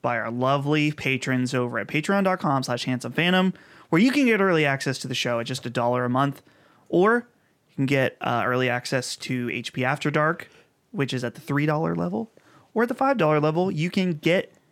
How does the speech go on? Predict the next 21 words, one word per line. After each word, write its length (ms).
in 120
the 100
credits 640
with 180
the 140
Patreon 240
producers. 680
Now, 340
we 80
did 120
have 140
a 60
bit 120
of 60
a 40
snafu 1160
where 920
two 240
weeks 240
ago, 420
I 280